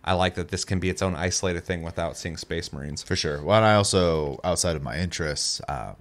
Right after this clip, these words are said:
Speaker 2: I like what Fat Shark has done to the genre. So.
Speaker 1: Oh, hundred percent.
Speaker 2: Yeah.
Speaker 1: Um, the only one that I think is, like,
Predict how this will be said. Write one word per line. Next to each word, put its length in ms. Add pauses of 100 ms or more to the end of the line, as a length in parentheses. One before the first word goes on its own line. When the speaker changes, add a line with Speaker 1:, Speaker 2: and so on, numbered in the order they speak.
(180)
Speaker 2:
I 100
like 260
what 260
Fat 220
Shark 220
has 120
done 320
to 140
the 80
genre. 420 (180)
So. 460 (440)
Speaker 1:
Oh, 180
hundred 320
percent. 480 (100)
Speaker 2:
Yeah. 100
Speaker 1:
Um, 480 (840)
the 300
only 300
one 260
that 100
I 40
think 360
is, 180
like, 180